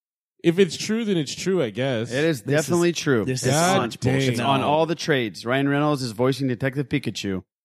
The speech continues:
Speaker 2: Yep.
Speaker 3: This is, this
Speaker 1: Unless
Speaker 3: is a
Speaker 1: this
Speaker 3: lie.
Speaker 1: is a different Pikachu version. I mean, a different
Speaker 3: No.
Speaker 1: version of Pokemon.
Speaker 3: No, no,
Speaker 2: Deadpool
Speaker 3: no, I
Speaker 2: to become Pikachu, new Pokemon live action movie. It's
Speaker 3: I
Speaker 2: all over the internet.
Speaker 3: I call B S.
Speaker 2: Um,
Speaker 3: Guaranteed.
Speaker 1: It
Speaker 3: Right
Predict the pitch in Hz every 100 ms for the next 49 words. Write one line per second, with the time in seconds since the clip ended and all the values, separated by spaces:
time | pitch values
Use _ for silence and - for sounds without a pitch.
0 | _ - 135 - _ _ 127 160 165 160
1 | 120 - - 127 151 151 180 185 220 180
2 | 180 151 107 - 135 - 143 120 - 127
3 | 131 113 123 113 85 104 131 123 127 123
4 | 110 120 127 127 - - - 127 120 113
5 | 85 120 143 123 95 71 - 82 82 82
6 | _ _ - 98 92 110 143 165 185 170
7 | 151 139 160 160 147 156 165 151 139 147
8 | 135 - 131 123 135 127 120 113 107 -
9 | 101 101 101 104 110 110 110 107 104 95
10 | 92 90 98 - 87 82 _ 78 - -
11 | - _ - 113 113 110 104 101 95 135